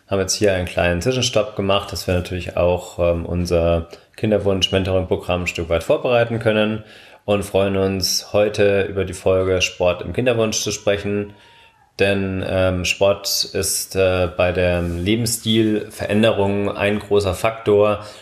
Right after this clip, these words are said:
der viele Auswirkungen hat auf, ähm, die angrenzenden Gebiete wie Schlaf oder natürlich auch, äh, Ernährung. Und, ähm, ich habe vor einiger Zeit auch schon mal einen Blogbeitrag dazu geschrieben.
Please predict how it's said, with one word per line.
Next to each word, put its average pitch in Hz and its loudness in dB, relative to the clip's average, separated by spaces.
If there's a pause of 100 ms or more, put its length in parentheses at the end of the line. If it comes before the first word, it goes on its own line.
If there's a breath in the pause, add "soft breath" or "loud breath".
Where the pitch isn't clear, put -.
(160 loud breath)
der 92 4
viele 107 0
Auswirkungen 98 0
hat - -4
auf, 90 0
ähm, 87 0
die 87 -2 (180)
angrenzenden 98 0
Gebiete 92 -2
wie 95 0
Schlaf 92 0
oder 92 0
natürlich 90 -4
auch, 90 0
äh, 87 4
Ernährung. 110 0 (720 loud breath)
Und, 92 0
ähm, 90 2
ich - -8
habe 107 0
vor 95 0
einiger 101 2
Zeit 107 0
auch - -2
schon 95 -2
mal 95 2
einen 87 0
Blogbeitrag 135 0
dazu 117 -8
geschrieben. 113 -2